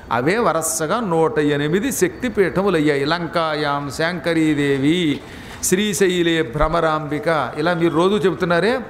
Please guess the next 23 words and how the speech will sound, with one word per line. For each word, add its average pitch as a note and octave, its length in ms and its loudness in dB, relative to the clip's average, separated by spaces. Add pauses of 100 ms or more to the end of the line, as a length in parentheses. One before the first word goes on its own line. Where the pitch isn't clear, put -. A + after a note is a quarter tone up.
(280)
నూట E3+ 340 2
ఎనిమిది D#3+ 440 0
చోట్ల F#3+ 220 0
పడ్డాయి. C#3 400 0 (380)
కాలంజరము, E3 840 0 (380)
కన్యాకుబ్జము, E3+ 960 0 (300)
సింధు G#3+ 360 2
ప్రాంతము, F3+ 800 0 (340)
లంక D3+ 720 0 (240)
మొదలుగా F#3 540 2
మొత్తం G3+ 480 -2
నూట F3+ 240 2
ఎనిమిది E3 360 0
స్థానములలో G3 760 2
ఈ G3+ 200 -4
సతీదేవి G3+ 640 0
శరీరం F#3+ 520 0
పడి F#3 200 0
పడ్డంతోటే F#3+ 840 0 (360)
వాటికి F3+ 340 2
ఒక F3 120 0
ఆకారం A3 520 -2
కల్పించి F#3+ 680 -2